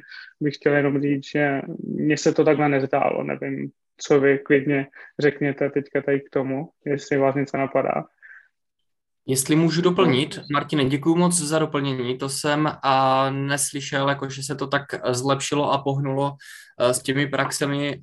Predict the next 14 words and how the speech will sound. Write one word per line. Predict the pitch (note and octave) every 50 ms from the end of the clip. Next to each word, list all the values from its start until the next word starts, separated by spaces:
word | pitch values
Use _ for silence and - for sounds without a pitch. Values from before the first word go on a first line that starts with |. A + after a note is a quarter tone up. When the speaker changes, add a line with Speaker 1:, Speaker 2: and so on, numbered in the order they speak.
| B2 C3+
Speaker 2:
na | C3+ C3+ C3+ C3+ C3+ C3+ C3
bakalářském | C3+ C3+ C3+ C3+ C#3 C#3 C#3 C3+ C#3 C#3 - _ - - E3 F3
studiu. | F3 - E3+ C#3+ C3 A#2 A2+ A#2+ C#3 - _ - - - - - -
Ale | - C3+ C#3+ C#3+ C#3
co | - - D3+
se | - - D#3+
týká | - E3+ E3 E3 - E3 D#3 D#3 D#3
těch | D#3 D#3 - E3 D3+ D3+ - - -
magisterských | D3 D3 E3 F3 F3 - - C3 - - - - B2 A#2+ -
praxí, | - B2+ B2+ B2 - - A#2 A#2+ B2+
tak | C3+ C3+ C3+
s | - -
tebou | C#3+ C#3+ D3+ D3+
souhlasím, | - - C#3+ C#3+ D3 C#3+ C#3+ - D3 D3 D3+ D3+